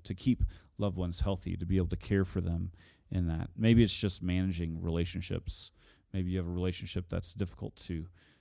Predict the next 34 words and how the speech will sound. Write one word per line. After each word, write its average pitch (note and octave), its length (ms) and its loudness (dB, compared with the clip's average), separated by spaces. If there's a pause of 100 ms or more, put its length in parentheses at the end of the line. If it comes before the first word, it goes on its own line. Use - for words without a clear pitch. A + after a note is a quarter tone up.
(160)
to, D#2+ 460 -4
uh, D#2+ 500 -8
uh, E2+ 220 -8 (640)
enter G#2 320 -4
into, F2+ 500 -2
that's E2+ 180 -6
impossible, F2 720 -6
whether F2+ 220 -4
it's F2 120 -12
somebody A2 220 -2
you F#2+ 140 -2
work B2 300 -2
with, C3 260 0 (420)
whether F#2+ 200 0
it's F2 100 -6
somebody G2 360 6
in G2 80 4
your F#2 160 4
own F2 120 4
house, G2 500 0
whether F#2 200 4
it's F2 120 -2
someone F2+ 340 0
that E2 100 -4
you're F2+ 100 -2
gonna F2 280 0 (440)
run F#2+ 300 2
into F2 800 0 (500)
in F#2+ 140 -4
the F2+ 80 -2
next E2+ 480 -8 (140)
month E2+ 320 -6 (280)
or E2+ 140 -6
so. E2+ 440 -6